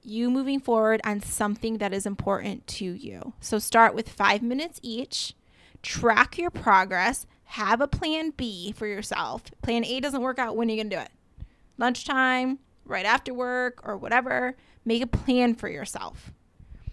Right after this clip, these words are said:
Think about that too. With anything you wanna move for-,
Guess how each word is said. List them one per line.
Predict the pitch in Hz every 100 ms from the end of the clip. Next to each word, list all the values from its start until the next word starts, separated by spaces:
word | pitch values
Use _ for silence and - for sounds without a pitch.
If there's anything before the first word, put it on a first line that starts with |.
| - - - - -
Think | 277 302
about | 466 466
that | 302 247
too. | 285
With | 233 240
anything | 269 294 370 392 370 294
you | 285
wanna | 285 285 277
move | 247
for-, | - 202 190